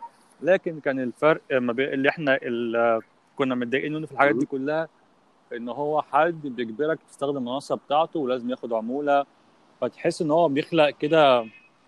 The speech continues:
Speaker 1: خناقة ما بين الفريلانسرز وبعض، إن هم يحاولوا يقدموا أقل سعر للخدمة، وده ممكن يكون هو نقطة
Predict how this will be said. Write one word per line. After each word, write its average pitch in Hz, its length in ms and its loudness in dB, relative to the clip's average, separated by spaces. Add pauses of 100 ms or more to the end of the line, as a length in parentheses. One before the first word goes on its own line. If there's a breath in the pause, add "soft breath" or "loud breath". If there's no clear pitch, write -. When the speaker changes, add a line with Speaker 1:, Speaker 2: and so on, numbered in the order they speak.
(240)
Speaker 1:
خناقة 147 280 -2
ما 131 60 0
بين 143 160 -6
الفريلانسرز 139 600 -8
وبعض، 127 360 4
إن 120 80 -6
هم 135 180 -4
يحاولوا 139 400 0
يقدموا 135 580 -8
أقل 139 220 -12
سعر 143 280 0
للخدمة، 135 440 -12
وده 123 140 -12
ممكن 131 280 -10
يكون 117 180 -20
هو 127 180 -8
نقطة - 160 -16